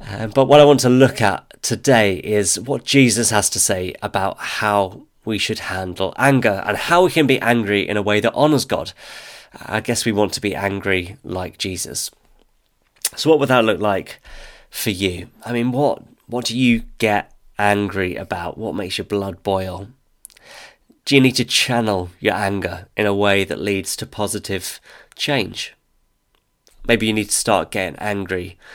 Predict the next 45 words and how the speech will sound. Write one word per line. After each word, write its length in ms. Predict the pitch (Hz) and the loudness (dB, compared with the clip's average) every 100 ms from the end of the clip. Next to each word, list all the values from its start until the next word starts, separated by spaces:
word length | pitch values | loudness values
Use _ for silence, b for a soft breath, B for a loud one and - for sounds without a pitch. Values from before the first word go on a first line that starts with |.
| B B B _ | B B B _
a 120 | 98 | -6
little 300 | 101 107 104 | -4 -2 -4
bit 200 | 101 101 | -6 -6
more. 380 | 80 95 87 92 _ _ _ - | -6 -8 -8 -12 _ _ _ -20
Uh, 220 | - 95 - | -18 -16 -14
if 140 | 107 120 | -6 0
any 140 | 110 | 2
of 60 | 98 | 2
these 400 | 110 110 - - | 2 2 0 -2
relate 320 | 110 104 110 | -4 -2 -4
to 140 | - 127 | -4 -2
you, 180 | 180 - 139 - | -2 -4 -16 -20
um, 340 | - 92 95 104 | -12 -8 -8 -10
or 140 | - 104 | -12 -12
if 140 | - | -4
you're 180 | 104 95 - | -2 -2 -10
in, 240 | - 107 101 | -10 -8 -8
uh, 240 | - 78 135 - - - | -12 -16 -18 -20 -20 -12
listening 320 | 131 117 - 113 | -6 -4 0 2
in 120 | 113 | 2
in 80 | 104 | 2
good 160 | 120 | -2
faith, 260 | - 165 156 | 2 2 4
then, 220 | 117 110 | 0 0
then 180 | - 117 | 0 2
listen 260 | 123 - 107 | 2 4 2
up. 180 | 90 - B B - | 2 -4 B B -2
That's 200 | 107 92 | -2 -2
what 100 | 101 | -4
we're 40 | |
gonna 200 | 101 95 | -4 -4
dig 160 | 92 92 | -4 -4
into. 320 | 92 92 92 - _ _ _ _ _ _ _ - - | -6 -6 -10 -12 _ _ _ _ _ _ _ -6 -4
So 160 | - | 0
let's 120 | 156 | 0
jump 220 | 139 131 123 | 4 2 4
in 220 | 107 98 | 2 0
at 440 | - 101 - - | -6 -10 -10 -20
the 60 | - | -12
passage, 580 | 113 104 - 95 - - | -2 -2 -2 -4 -4 -4
uh, 180 | 98 95 | -6 -4
in 100 | 90 | -4
Matthew 300 | 107 95 - | -2 -4 -6
chapter 280 | 95 107 - | -6 -6 -8
five 380 | 95 104 98 95 | -4 2 2 0